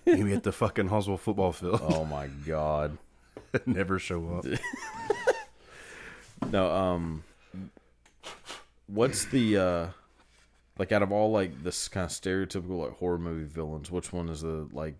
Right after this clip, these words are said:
Speaker 2: do you think you have the least chance of
Speaker 1: Fighting?
Speaker 2: fighting, yeah.
Speaker 1: Uh, either they're fucking, like, Wolfman or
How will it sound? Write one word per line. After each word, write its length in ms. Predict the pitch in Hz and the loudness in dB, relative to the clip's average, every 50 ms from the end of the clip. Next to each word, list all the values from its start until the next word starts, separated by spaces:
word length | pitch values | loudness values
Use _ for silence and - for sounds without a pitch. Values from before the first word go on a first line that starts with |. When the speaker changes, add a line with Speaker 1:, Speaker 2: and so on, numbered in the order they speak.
| _ | _
Speaker 2:
do 80 | - 98 | -2 0
you 100 | 98 92 | 0 0
think 240 | 90 - 98 85 80 | 0 0 -2 0 0
you 140 | 90 90 82 | 0 0 0
have 220 | 85 85 80 76 | 0 0 -2 -2
the 180 | 76 82 78 71 - - _ _ _ _ _ _ _ _ - | -4 -4 -4 -6 -8 -14 _ _ _ _ _ _ _ _ -6
least 580 | 76 85 87 90 95 98 92 87 - - - - | -4 0 2 2 2 2 2 0 -2 -4 -6 -6
chance 600 | - - 85 78 76 67 - - - - - - - _ _ _ _ _ _ _ _ - | -6 -6 -6 -6 -6 -8 -10 -10 -10 -10 -10 -12 -16 _ _ _ _ _ _ _ _ -14
of 180 | 76 73 73 | -12 -12 -12
Speaker 1:
Fighting? 460 | 78 - - 87 87 87 101 107 113 113 _ - | -10 -10 -8 -8 -6 -6 -6 -8 -8 -12 _ -10
Speaker 2:
fighting, 380 | - 65 62 58 57 55 50 95 _ - - | -8 -8 -8 -8 -10 -12 -16 -18 _ -18 -16
yeah. 300 | 50 50 - - - - 101 | -16 -16 -16 -16 -12 -10 -8
Speaker 1:
Uh, 560 | 101 101 101 101 101 101 101 101 101 95 - - | -6 -6 -4 -4 -4 -2 -2 -2 -4 -6 -6 -4
either 220 | 113 110 104 101 101 | -2 -2 0 0 0
they're 280 | 98 101 95 95 90 | 0 -2 -2 -2 -4
fucking, 480 | - - - - 104 98 - - 92 90 | -8 -12 -10 -8 -8 -8 -6 -6 -6 -6
like, 120 | 87 - - | -6 -8 -6
Wolfman 500 | 95 98 113 120 - - 131 131 135 135 | -4 -2 -2 -2 0 0 0 2 2 2
or 300 | 113 104 95 90 87 - | 2 2 0 0 -2 -4